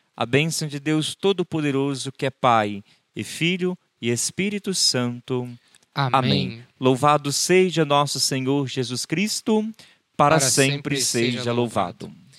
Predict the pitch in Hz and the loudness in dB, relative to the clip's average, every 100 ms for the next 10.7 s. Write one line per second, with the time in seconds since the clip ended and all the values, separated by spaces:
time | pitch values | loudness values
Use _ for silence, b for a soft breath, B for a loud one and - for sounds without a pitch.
0 | b b b b b - 226 240 - 196 | b b b b b -2 0 2 0 -2
1 | 175 180 185 - b b - 226 294 277 | -2 -2 -4 -12 b b -6 -4 -2 -2
2 | 254 262 254 226 214 233 247 175 113 - | 0 2 2 2 2 2 0 -4 -8 -12
3 | _ - 165 156 185 208 185 196 190 180 | _ -8 -4 0 0 0 0 0 2 4
4 | 202 226 233 233 220 _ _ - 165 - | 2 0 -4 -6 -6 _ _ -4 -2 0
5 | 165 202 - 120 - b b - - 254 | -2 -2 -8 -14 -16 b b -6 -2 2
6 | 254 247 214 202 - b b b - 233 | 4 4 4 2 2 b b b -2 0
7 | 262 262 277 - 240 220 226 247 - - | 2 2 2 2 2 0 2 2 2 0
8 | 120 110 - _ _ - 139 - 220 240 | -4 -10 -16 _ _ -16 -10 0 2 2
9 | 269 175 170 165 - 160 156 _ 135 - | 0 2 2 2 2 -2 -4 _ -12 -6
10 | 180 202 233 180 120 110 - | -6 -4 -6 -4 -4 -6 -8